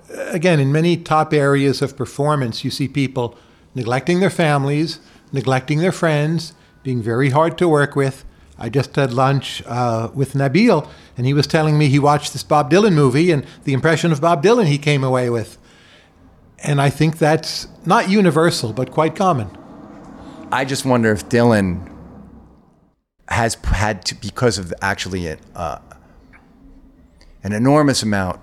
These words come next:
Speaker 2: of innate empathy, if Dylan had to, had, uh,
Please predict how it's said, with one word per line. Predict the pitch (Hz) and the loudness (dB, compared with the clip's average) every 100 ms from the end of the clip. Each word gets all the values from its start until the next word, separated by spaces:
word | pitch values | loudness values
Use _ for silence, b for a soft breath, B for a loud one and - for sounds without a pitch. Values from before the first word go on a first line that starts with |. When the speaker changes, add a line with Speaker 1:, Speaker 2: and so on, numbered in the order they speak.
| - | -10
Speaker 2:
of | 95 | -6
innate | 95 104 117 92 | -2 0 0 -2
empathy, | 82 87 - 57 55 b b b | -8 -12 -12 -14 -14 b b b
if | 92 - | -14 -6
Dylan | 107 101 92 82 82 b - | -2 -2 -2 -6 -12 b -12
had | - 90 90 | -4 -4 -4
to, | - 98 - | -6 -8 -6
had, | - 90 - - - _ - | -4 -4 -6 -18 -20 _ -14
uh, | - | -14